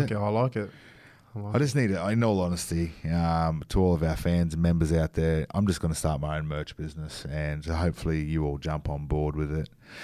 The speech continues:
Speaker 2: Um, mate, uh, was, uh, scrolling through the gram, uh, this morning. Um, depends how you look at it, but you're sitting on sixteen points, uh, Dally M votes at the moment. Uh, how does that make you feel?
Speaker 1: No, it's pretty good. Uh,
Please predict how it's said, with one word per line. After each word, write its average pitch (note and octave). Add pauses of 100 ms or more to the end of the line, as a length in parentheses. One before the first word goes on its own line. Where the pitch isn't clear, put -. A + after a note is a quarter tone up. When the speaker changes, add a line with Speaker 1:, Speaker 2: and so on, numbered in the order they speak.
(220)
Speaker 2:
Um, D#2 (640)
mate, -
uh, G2
was, G2+
uh, G2
scrolling G2+
through F#2+
the F2+
gram, F#2+ (100)
uh, F2
this E2
morning. G2+ (460)
Um, D#2+ (320)
depends A2
how E2+
you D#2+
look F2+
at G#2
it, G#2+
but F#2 (180)
you're F2+
sitting G2
on F2
sixteen F2
points, E2
uh, D2+
Dally D#2+
M D#2
votes D2+
at -
the D#2
moment. D2+ (560)
Uh, E2
how G2
does F#2
that F2
make E2+
you -
feel? E2+ (480)
Speaker 1:
No, C3
it's F#2+
pretty G#2
good. A2+
Uh, G2